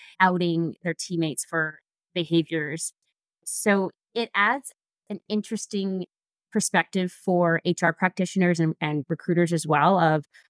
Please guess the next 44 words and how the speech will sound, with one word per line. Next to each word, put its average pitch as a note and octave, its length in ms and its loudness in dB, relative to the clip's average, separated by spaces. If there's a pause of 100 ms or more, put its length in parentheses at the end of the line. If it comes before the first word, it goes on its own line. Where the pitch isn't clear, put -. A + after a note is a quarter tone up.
(140)
okay, G#3+ 400 0
so E3+ 260 2
if E3+ 160 0
you F3+ 140 -2
are E3+ 380 2 (280)
having F3 340 2
these D#3+ 280 -6
termination E3 580 -4
meetings D#3+ 360 -4
or D3+ 180 -8
these D3+ 200 -6
layoff D#3+ 420 2
meetings, D#3 560 2
like, D#3+ 240 0 (440)
go - 200 6
in B3 280 4 (160)
with G3 280 -2
the G3+ 100 -2
thought F#3+ 260 2
of, E3 160 0
"This F#3+ 180 -2
person D4+ 300 -2
could A#3 140 0
be B3 120 -2
recording G#3 460 -2
me," B3+ 300 -2
and F3+ 360 -2 (460)
having A#3 240 0
your A3 80 -2
ducks F3 320 -6
in B3 80 -4
a B3+ 80 -4
row. B3+ 300 -8 (580)
I G3+ 160 2
think A3 320 -2
from F#3 360 0 (360)
Brittany's G3+ 500 2
perspective, F3 840 -2 (480)
I G3 80 2
would G#3 180 2
be A3+ 120 -2
interested F#3+ 500 -6
to - 100 -6
understand F3 760 0